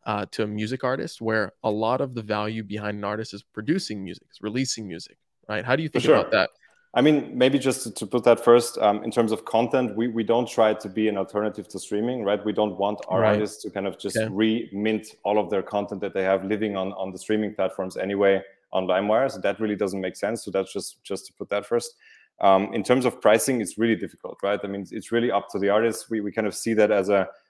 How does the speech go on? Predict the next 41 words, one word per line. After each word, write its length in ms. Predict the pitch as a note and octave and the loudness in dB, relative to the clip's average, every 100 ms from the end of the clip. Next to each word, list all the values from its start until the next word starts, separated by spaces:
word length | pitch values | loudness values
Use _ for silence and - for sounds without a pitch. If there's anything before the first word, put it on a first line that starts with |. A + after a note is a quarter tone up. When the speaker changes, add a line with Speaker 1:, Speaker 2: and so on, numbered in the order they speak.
| _ - | _ 4
Speaker 2:
uh, 540 | G2 - - - - A#2 | 6 6 0 -6 -6 -4
as 120 | G2+ | -4
a 60 | F#2+ | 0
very 400 | F#2+ G2+ A#2 A#2 | 2 4 2 -2
individual 540 | G2 F#2+ G#2+ G#2+ G2 | -4 -4 -4 -2 -4
thing 320 | - G#2+ A2 | -2 -4 -2
when 120 | G2+ | -4
it 100 | F#2+ | -6
comes 220 | - F#2+ - | -6 -6 -6
to 60 | |
the 100 | F#2+ | -2
artist. 320 | F#2 A2 A#2 - | 0 0 -2 -2
For 100 | G2+ | -2
example, 400 | F2+ G2 G2 F#2+ | 0 0 0 -2
we 120 | A2 | 2
don't 360 | A2+ G#2+ G#2+ - _ _ B2+ | 4 4 2 -4 _ _ -4
dictate 420 | - - G#2+ - | -2 -2 -2 0
prices. 420 | G2+ - C3+ B2 | -2 -2 -4 -6
So 60 | G2+ | -4
we've 160 | G2+ | -6
seen 220 | - A2 | -4 -4
a 60 | G2+ | 0
lot 200 | G2 G#2 | 2 2
of 120 | F#2+ | 2
artists 340 | F#2+ G2 G2 - | 2 0 -2 -2
that 100 | F#2+ | 0
are, 220 | F#2 - - | 0 -2 -2
that 100 | F#2+ | -2
are, 140 | F#2 | -2
that 160 | - F2 | -4 -2
mentioned 380 | A2 - G#2+ G2+ | -4 -4 -6 -4
that 140 | F#2+ - _ _ - | -4 -6 _ _ 2
they 120 | A2 | 4
did 380 | G2+ C3 - - | 4 0 -4 -2
drops 300 | A#2 G#2+ - | 4 4 2
on 80 | G2+ | -4
other 160 | G#2+ A#2+ | 0 0
platforms 480 | A2 G2 - F#2+ | 0 -2 -2 -6
in 80 | G2 | -6
the 60 | F#2+ | -6
past, 360 | - G2+ A#2+ | 0 0 0